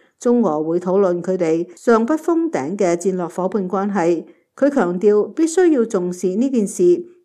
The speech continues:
因為或者今日係烏克蘭，明日就會係台灣。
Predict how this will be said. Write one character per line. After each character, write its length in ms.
因 180
為 260
或 140
者 100
今 200
日 100
係 260
烏 140
克 80
蘭， 300
明 260
日 160
就 180
會 160
係 120
台 140
灣。 480